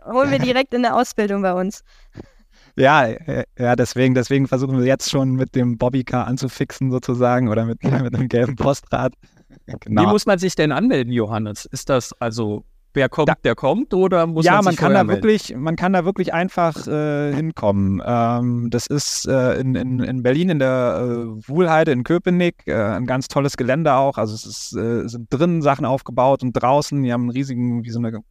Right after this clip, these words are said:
Speaker 2: Parkanlage. Und man kann da einfach hinkommen und dann werden morgens, äh, also, äh, Tag sozusagen das Stadtparlament und die Jobs werden verteilt und die Kinder können sich aussuchen,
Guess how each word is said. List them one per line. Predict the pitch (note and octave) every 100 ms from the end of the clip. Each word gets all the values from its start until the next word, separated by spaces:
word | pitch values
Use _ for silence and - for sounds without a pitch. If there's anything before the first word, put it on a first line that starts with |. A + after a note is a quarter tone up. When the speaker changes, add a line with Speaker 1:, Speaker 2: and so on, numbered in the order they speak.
| _
Speaker 2:
Parkanlage. | - B2+ - C#3 C3+ C3 C#3 C#3 - _ _ _ _
Und | C3 C3 C3 -
man | B2 C3
kann | D3 D#3+
da | C3
einfach | C#3 - C3 -
hinkommen | D#3+ F#3+ F#3 F3
und | C3 C3
dann | B2+
werden | C3 C#3 C3
morgens, | B2+ C#3 D#3 D#3 D#3+ - - -
äh, |
also, | B2+ B2+ B2 F#2 - A2+ - B2
äh, | A#2 A2 - _ _ _ _ _
Tag | C#3 D3 -
sozusagen | C#3+ - B2 B2+ C3+ C3+
das | B2+
Stadtparlament | - C3+ - D3+ D3 C#3+ C#3+ C#3+ D3+
und | G#2 B2+ B2
die |
Jobs | A#2 B2 - -
werden | C3+ C3+
verteilt | - A#2+ - A#2+ B2+ D3 -
und | A#2 A#2
die | A#2
Kinder | - C3 B2+
können | B2+ B2+
sich | A#2+ G#2
aussuchen, | B2 - C3+ - C3+